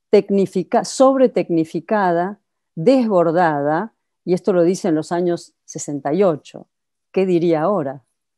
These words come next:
Escribe sobre Julio Verne, las fantasías y el estremecedor caso del niño asado, entre la locura y la visión del futuro.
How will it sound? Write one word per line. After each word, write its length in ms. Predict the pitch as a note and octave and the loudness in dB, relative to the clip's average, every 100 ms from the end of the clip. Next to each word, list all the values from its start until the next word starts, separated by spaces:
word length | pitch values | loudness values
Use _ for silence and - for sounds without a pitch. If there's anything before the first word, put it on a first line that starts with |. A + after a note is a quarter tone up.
| _ _ _ _ _ _ _ _ _ _ _ _ _ _ _ _ _ | _ _ _ _ _ _ _ _ _ _ _ _ _ _ _ _ _
Escribe 400 | A3 - B3+ C4 | -4 0 2 2
sobre 300 | - F#3+ E3 | 2 0 0
Julio 380 | D#3 A3 G3+ F3 | 0 0 2 4
Verne, 680 | G3 A#3 F#3 F3+ F#3 G3+ A3 _ | 6 4 4 0 -2 -4 -8 _
las 160 | D#3+ D3 | -10 -4
fantasías 1000 | F3 E3 D#3+ D#3+ - A3+ F#3 F3+ F#3 - _ - | -2 -2 -2 -2 0 2 2 2 -2 -10 _ 0
y 140 | F#3 | 2
el 100 | F3 | 4
estremecedor 840 | E3+ - F3 F3+ E3+ F3+ F#3+ A3+ | 2 0 0 0 0 0 0 0
caso 300 | A3 G3 F#3+ | -2 -4 -2
del 180 | F#3 D#3+ | -2 0
niño 280 | E3 F3 E3 | 0 0 0
asado, 580 | D#3 - C3+ C#3 C#3 D3 _ _ _ _ | -2 -6 -6 -6 -10 -14 _ _ _ _
entre 320 | F3+ F3 E3+ E3+ | -4 -4 -2 -2
la 140 | D#3+ | 0
locura 640 | D#3+ D#3 - A#3 C4 D4 D4+ _ _ _ _ - | -2 -4 -4 -2 -2 -4 -8 _ _ _ _ -4
y 100 | F3 | 0
la 140 | E3+ | 2
visión 440 | D#3+ D#3 G3 G3+ | 2 -2 -4 -2
del 120 | F#3+ E3 | -2 -4
futuro. 640 | - D3 E3+ C#3 C#3 | -8 -10 -10 -12 -12